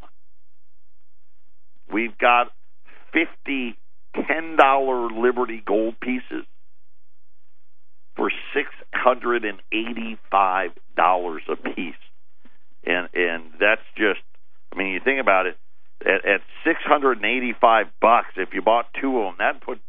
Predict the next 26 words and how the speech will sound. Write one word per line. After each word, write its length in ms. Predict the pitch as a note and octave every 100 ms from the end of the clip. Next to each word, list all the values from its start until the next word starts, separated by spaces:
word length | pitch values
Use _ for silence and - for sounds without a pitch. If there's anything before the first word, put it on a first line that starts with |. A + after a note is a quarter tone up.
| -
put 220 | G#2+ G#2
it, 80 | F2+
put 140 | - G2+
it 60 |
all 180 | F#2+ B2
the 60 | D3
way 140 | B2+
down 380 | G#2 G#2+ A2+ A2+ - - - -
to 180 | F2+ E2+ - - - -
thirteen 540 | C3 - A2+ A2 G#2 - - -
seventy. 480 | A#2+ A2 G2+ - C#2 -
So 100 | G2
that's, 220 | A2+ C3 - - - -
that's 180 | - G3 -
just 160 | C3+ - -
huge. 260 | D3 A2+
I 120 | A2 C#3
can't 220 | F3 D3+
remember. 640 | C3 B2 A#2+ C3+ B2+ B2+ A2+ - - - - -
It 120 | -
had 220 | F#3+ F#3 D#3
to 60 |
be 160 | C#3 C3 -
early 600 | C#3+ D#3+ E3 D#3 C#3+ B2+
this 240 | A2 A#2 - - F#2 F#2+
year. 280 | C3 C3+